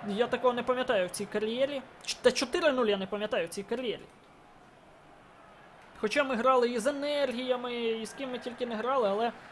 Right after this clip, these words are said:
такого рахунку не було. Що робить Лучкевич? Це треба вибивати просто або давати передачу. Федорчук виходить замість Алекса Тейшири. Бачите, як вдарило по Дніпру, вдарив продаж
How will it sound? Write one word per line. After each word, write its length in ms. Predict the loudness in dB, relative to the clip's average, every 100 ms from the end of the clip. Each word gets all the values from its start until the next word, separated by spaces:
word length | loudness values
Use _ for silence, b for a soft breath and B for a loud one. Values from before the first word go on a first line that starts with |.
| -10
такого 420 | -6 -4 4 8 8
рахунку 400 | 6 2 -2 0
не 80 |
було. 220 | 2 8 8
Що 260 | 6 2
робить 320 | 2 0 -4
Лучкевич? 800 | -10 -14 -12 -10 -10 -12 -12 -12 -14
Це 120 | -14
треба 340 | -4 0 0
вибивати 580 | 2 4 6 6 6 4 0
просто 340 | 2 2 0
або 180 | -4 -2
давати 360 | -2 -2 -4 -6 -4
передачу. 500 | -2 -2 -4 -8 -14 -16 -16 -18 -18 -20 -20 -20 -20 -20 -20 -18 -16 -4
Федорчук 480 | 0 0 0 0 0
виходить 340 | -2 -2 -2
замість 400 | -4 -6 -8 -6
Алекса 340 | -2 -2 -2 -6
Тейшири. 920 | -4 -4 -4 -6 -2 2 6 6 4
Бачите, 380 | 0 -2 0 0
як 200 | -2 -6
вдарило 840 | -2 4 4 4 0 0 0 -2 -6 -20 -20 -20 -20 -14 -2
по 260 | 0 0
Дніпру, 720 | 0 -4 -2 4 6 6 4 -4 -10 -14 -16 -14
вдарив 400 | -4 -2 0 -4
продаж 520 | 0 2 2 0 -4